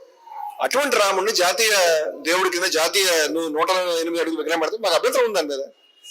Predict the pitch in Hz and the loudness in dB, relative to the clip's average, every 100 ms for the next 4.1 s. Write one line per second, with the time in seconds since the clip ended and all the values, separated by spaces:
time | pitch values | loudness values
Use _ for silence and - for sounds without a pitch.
0 | - 170 175 175 165 139 147 220 233 220 | -4 0 2 2 2 0 0 2 2 4
1 | 202 - 311 - - - 165 185 269 208 | 4 4 2 -2 -10 -4 2 2 4 2
2 | 190 220 170 185 247 240 202 202 208 392 | 2 2 2 2 2 2 2 2 2 0
3 | - - - - 151 170 214 185 165 170 | -2 -12 -8 0 4 4 4 4 4 2